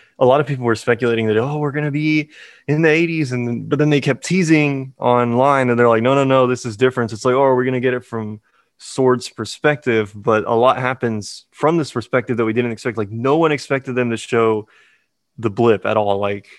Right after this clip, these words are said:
I didn't think that was gonna be in this series. And then zombie vision, like, even if it is P T S D, I didn't expect that at all, and stuff like that. So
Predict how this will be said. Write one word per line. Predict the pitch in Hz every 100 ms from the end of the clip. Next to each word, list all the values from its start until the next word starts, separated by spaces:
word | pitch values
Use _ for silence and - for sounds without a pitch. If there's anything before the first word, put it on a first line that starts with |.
| _
I | 113 135
didn't | 139 120
think | 107 120
that | 113
was | 113 110
gonna | 117
be | 107 110
in | 107
this | 104
series. | - 107 101 104 - - _
And | 123 123
then | 123 117 113 110 - _ -
zombie | 110 104 104 110
vision, | 110 104 117 113 110 110
like, | 104
even | 120 120
if | 117 120
it |
is | 113 110
P | -
T | 110 113
S | 104
D, | 113 110
I | 107
didn't | 104 110 110
expect | 107 110 113
that | 113 113
at | 113
all, | 117 117 117 107
and | 101 98
stuff | - 139
like | 135 110
that. | 107 101
So | - 117 110